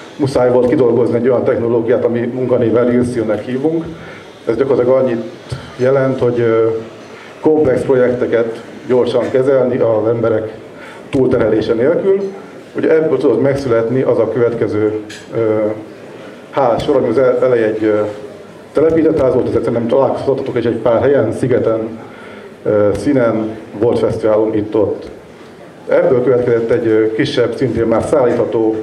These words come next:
ö, kis pálinkaház, aminek a tapasztalatokból született ez a megálló nevezetű konténer, ami már bizonyos jegyeiben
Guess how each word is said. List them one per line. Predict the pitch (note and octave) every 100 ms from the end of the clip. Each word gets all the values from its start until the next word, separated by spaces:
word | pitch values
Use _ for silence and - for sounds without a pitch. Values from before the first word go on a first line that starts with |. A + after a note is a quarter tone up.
| - -
ö, | A2 G#2 -
kis | -
pálinkaház, | - A2 B2 C3 E3 F#3 F#3+ - - - - - - - -
aminek | - C#3+ C3
a |
tapasztalatokból | D3+ D#3+ C3 C3 C3+ A#2+
született | A#2 B2 -
ez | A2+
a |
megálló | A#2+ C3+ A#2 A2
nevezetű | A2 A2 A2 G#2+
konténer, | C#3 A#2+ A#2+ G#2+ B2 D#3 - - - -
ami | - A#2+
már | A#2+
bizonyos | B2 C#3 B2
jegyeiben | B2+ A#2+ A#2 A#2 A#2 A#2